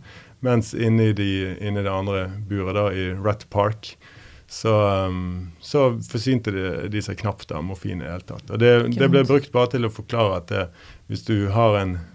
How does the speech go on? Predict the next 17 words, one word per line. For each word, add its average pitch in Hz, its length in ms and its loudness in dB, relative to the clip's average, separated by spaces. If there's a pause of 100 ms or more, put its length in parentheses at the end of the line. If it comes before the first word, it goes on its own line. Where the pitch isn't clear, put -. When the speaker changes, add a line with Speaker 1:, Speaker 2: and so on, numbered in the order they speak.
(140)
Speaker 1:
eh, 98 260 -6
erstatning 101 560 -2
for, 98 300 -4 (180)
Speaker 2:
Mm. 175 300 2 (300)
Speaker 1:
for, 101 200 -2 (120)
eh, 90 380 -6 (100)
for 117 100 -6
den 151 140 4
morfinen 107 580 0 (100)
som 98 560 -2
nettopp 110 340 -2
så 104 120 -6
fyrer 107 400 0
langs 95 260 -2
de 95 80 -8
samme 98 300 -2
banene 95 320 -2